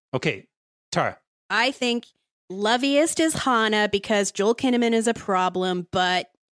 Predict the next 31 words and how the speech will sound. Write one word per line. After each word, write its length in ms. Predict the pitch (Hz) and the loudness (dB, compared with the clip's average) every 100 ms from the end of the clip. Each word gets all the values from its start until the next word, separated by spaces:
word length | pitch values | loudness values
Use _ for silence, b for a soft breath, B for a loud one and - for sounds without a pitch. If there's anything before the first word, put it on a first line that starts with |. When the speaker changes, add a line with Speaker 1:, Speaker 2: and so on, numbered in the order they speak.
| _ | _
Speaker 2:
Eric 340 | 196 202 208 220 | 0 2 2 2
is 160 | 202 196 | 0 0
not 320 | 180 180 - | 0 0 0
as 220 | 180 180 | -4 -4
big 260 | - 170 170 | -4 -4 -2
a 60 | |
part, 420 | 170 - 147 143 - | -6 -6 -6 -6 -8
and 140 | 170 | -8
it's 100 | 156 | -8
possible 440 | - 165 170 175 170 | -4 -4 -2 -2 -2
they 160 | 165 | -2
could 160 | 190 175 | -2 -2
sideline 480 | 180 160 165 165 165 | 0 0 0 -2 -2
him. 200 | 170 165 | -2 -2
And 80 | |
if 120 | 156 165 | -4 -8
it's 120 | 196 | -2
mostly 360 | 180 180 190 | -2 0 0
on 100 | 175 | -2
Hana 300 | 170 175 175 | 0 0 0
and 200 | 170 160 | 0 -2
she's 320 | 151 - 214 220 | -2 -2 -2 -2
cool, 400 | - 262 285 285 | 2 4 6 4
it 140 | 196 | 0
could 160 | - 190 | -2 -4
still 240 | - 175 170 | -2 -2 -2
be 140 | 202 | -4
good. 440 | 185 143 131 135 - b b _ _ _ _ _ _ - | -4 -4 -4 -6 -10 b b _ _ _ _ _ _ -4
Medium, 800 | 202 233 233 240 240 247 269 277 _ _ _ _ _ _ - - | 0 0 2 2 2 2 0 -2 _ _ _ _ _ _ -16 -4
the 140 | 214 | -2
Caesars. 720 | 208 185 165 165 165 165 - | -2 -2 -4 -4 -6 -6 -10